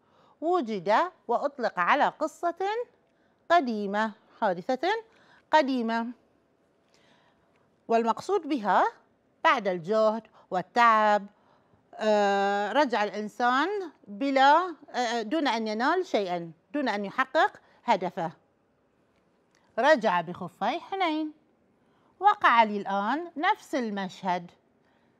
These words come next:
لنفس أحداث تلك القصة القديمة، فاستعرت لها هذا القول المأثور. إذن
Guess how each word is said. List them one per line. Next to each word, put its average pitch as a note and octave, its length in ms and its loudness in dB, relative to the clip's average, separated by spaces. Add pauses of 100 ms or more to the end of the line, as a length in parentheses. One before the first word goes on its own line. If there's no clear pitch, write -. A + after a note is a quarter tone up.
(600)
لنفس G#3+ 440 -4
أحداث G3 500 0 (100)
تلك D#4+ 220 -4
القصة G#3 420 0
القديمة، D4+ 640 0 (1600)
فاستعرت B3+ 640 -2
لها A#3+ 360 2 (220)
هذا G#3 360 4
القول E4 360 4
المأثور. C4+ 720 -2 (1080)
إذن G3 340 0